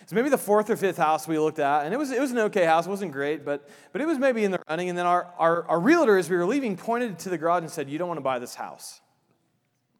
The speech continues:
I was like, "Why?" And she, she pointed to the garage, said, "You notice how this part of the garage is considerably lower than that part of the garage?"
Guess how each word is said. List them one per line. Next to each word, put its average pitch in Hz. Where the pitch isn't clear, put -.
I -
was -
like, 98
"Why?" 151
And 131
she, 147
she 196
pointed 294
to 302
the 277
garage, 196
said, 190
"You 190
notice 277
how 202
this 233
part 247
of 196
the 180
garage 160
is 160
considerably 254
lower 202
than 165
that 143
part 135
of 110
the 110
garage?" 95